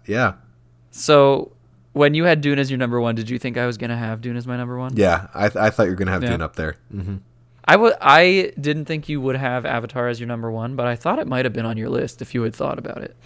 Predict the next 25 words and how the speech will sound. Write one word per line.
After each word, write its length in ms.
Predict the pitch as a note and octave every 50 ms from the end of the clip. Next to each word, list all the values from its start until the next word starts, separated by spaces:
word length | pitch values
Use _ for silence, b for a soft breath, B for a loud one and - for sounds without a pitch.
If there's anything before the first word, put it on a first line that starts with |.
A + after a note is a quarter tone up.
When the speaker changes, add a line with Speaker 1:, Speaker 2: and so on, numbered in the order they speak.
| B B B B B B B B _ -
Speaker 1:
I 120 | C3 C3+
don't 360 | C3 B2+ D3 D3 E3 D3+ C#3+
think 260 | - - E3 D#3 -
it 40 | D#3+
would 80 | D#3 C#3+
have 320 | C#3 B2+ A#2 A2+ B2 - - -
ended 260 | A#2 A2+ A2 A2+ A2+
up 200 | A2+ A2+ A2+ - - - _ _ _ _ _ - -
on 180 | G#2+ A2 A2 G#2+
my 160 | G2+ G2 F#2+
list, 540 | F#2 E2+ E2 F2+ G2 B2+ D3 - - - - - _ _ _ - - -
but 120 | - A2
it 40 | G#2+
was 160 | G#2+ G#2 G2 F#2+
definitely, 840 | - G#2 G#2 G2+ - A#2+ A2+ G#2+ G#2 G#2 G2+ G2+ G2+ G2 G2 G2 - - - - _
it 80 | - A#2
would 100 | A#2+ A#2
have 100 | A2+ G#2
definitely 320 | G2+ B2 A#2+ - C3+ B2
shown 200 | A#2 - B2 A2
up 160 | G#2 G2+ - A2+
in 80 | G2+
my 160 | G2+ G2 F#2+
honorable 400 | E2 D#2 F#2+ F#2+ F#2+ F2 F2 F2
mentions. 640 | E2+ F2 F2 E2+ - - D#2 D2+ D2+ D2+ - - -